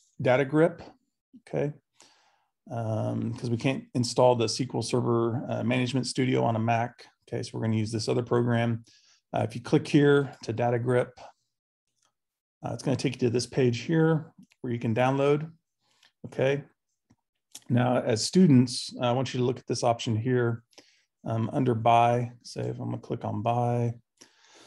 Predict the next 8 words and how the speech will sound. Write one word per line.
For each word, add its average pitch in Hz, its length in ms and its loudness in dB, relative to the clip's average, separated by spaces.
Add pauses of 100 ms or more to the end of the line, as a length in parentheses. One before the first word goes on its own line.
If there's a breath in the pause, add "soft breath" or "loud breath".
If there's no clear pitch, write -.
(260 soft breath)
um, 117 640 4 (1400)
under 127 160 0
special 156 400 0
offers, 156 560 2
if 123 100 -10
you 117 60 -4
click - 300 -6
that, 123 360 0